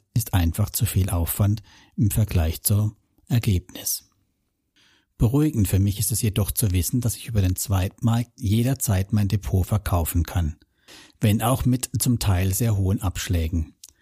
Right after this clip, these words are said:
Sollte ich irgendwann keine Lust mehr auf Bondora haben, würde ich das trotzdem nicht tun, sondern warten, bis das meiste der Kredite zurückgezahlt wurde beziehungsweise ausgefallen sind,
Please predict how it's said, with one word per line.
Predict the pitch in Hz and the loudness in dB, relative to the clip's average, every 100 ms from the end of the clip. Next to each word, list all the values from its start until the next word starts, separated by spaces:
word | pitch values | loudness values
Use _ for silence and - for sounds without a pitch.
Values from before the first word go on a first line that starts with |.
| _ - | _ -8
Sollte | - 107 117 | 0 2 2
ich | 113 - | 0 0
irgendwann | 131 143 151 156 | 0 0 0 0
keine | 131 113 98 | 2 2 2
Lust | 98 92 - | 2 0 0
mehr | 117 120 | 0 0
auf | - | -2
Bondora | 104 95 92 87 92 107 | 0 0 2 0 0 0
haben, | 101 110 107 117 127 _ _ _ | 0 0 0 -2 -4 _ _ _
würde | - 87 101 | -2 0 0
ich | |
das | - 117 | -2 -2
trotzdem | - 98 - 87 | 0 -2 0 -2
nicht | 82 82 - | 0 -2 0
tun, | 92 85 - | 0 0 -2
sondern | - 107 98 85 85 | -2 0 2 2 2
warten, | 82 82 - 131 | 0 0 0 -2
bis | 139 107 | 0 -2
das | - 98 - - | 0 -2 -2 0
meiste | 87 82 82 - 120 | 0 0 -2 -2 -2
der | - 104 | 0 -2
Kredite | - 98 101 104 | -2 0 0 0
zurückgezahlt | - 95 90 98 117 107 113 | 0 0 0 -2 0 0 0
wurde | 110 117 | 0 0
beziehungsweise | 117 - - 92 - 101 95 - | -2 -2 0 0 0 0 -2 -2
ausgefallen | 98 - - - 117 113 | -2 0 -2 0 0 2
sind, | - 127 127 | 0 0 -2